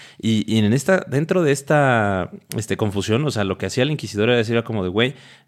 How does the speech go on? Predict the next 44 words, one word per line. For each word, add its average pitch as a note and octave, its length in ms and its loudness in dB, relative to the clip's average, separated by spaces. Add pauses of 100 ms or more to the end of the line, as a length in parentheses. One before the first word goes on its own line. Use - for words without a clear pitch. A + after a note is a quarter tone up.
(120)
yo C3 180 -4
tengo, D3+ 480 0
o - 80 -10
sea, G2+ 300 0
yo, G#2 240 -6
yo C3+ 140 0
te C#3 140 -2
creo C3 200 0
lo C3+ 140 0
que G2 140 -6
dices, F#2+ 340 -6
¿no? F#2+ 140 -6
Porque - 240 -6
se F#2+ 120 -8
supone B2 240 -2
que - 80 -8
estás A#2+ 200 -2
diciendo A#2 320 -2
la, F#2 260 -4
la F#2 120 -6
verdad G2 380 -2
en G#2+ 80 -4
nombre G#2+ 300 0
de F2+ 120 0
Dios. E2+ 280 -6 (460)
Pero F#2+ 260 -6
la F#2 120 -4
ver-, F2+ 160 -6
solo A#2+ 260 -2
Dios A#2 200 -2
sabrá G#2+ 280 -4
si A2+ 60 -6
está G#2 180 -6
haciendo G2+ 260 -4
la F#2+ 100 -2
verdad. F2 340 -4
Y A2 60 -10
si G2+ 140 -10
no F#2+ 100 -4
la A2+ 80 0
estás D#3 220 -2
diciendo D3+ 320 -4
ahorita, C#3 420 -2
güey, A2+ 440 -4